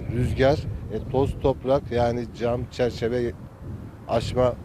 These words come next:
e, bunlar da illaki olacak. E, böyle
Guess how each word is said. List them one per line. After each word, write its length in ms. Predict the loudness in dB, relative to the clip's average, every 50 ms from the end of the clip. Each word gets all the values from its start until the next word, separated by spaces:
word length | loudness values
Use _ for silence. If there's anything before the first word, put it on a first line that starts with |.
| -8 -6 -4
e, 140 | -2 0 2
bunlar 360 | 2 2 4 4 4 4 4
da 80 | 0 -2
illaki 580 | -2 -2 0 2 2 2 2 0 -2 -4 -4
olacak. 420 | -4 -4 -6 -6 0 2 2 2 2 0 -8 -10 -8 -6 -6 -6 -4 -2 -2 0
E, 220 | 0 0 0 2
böyle 340 | 4 4 6 6 6 6 4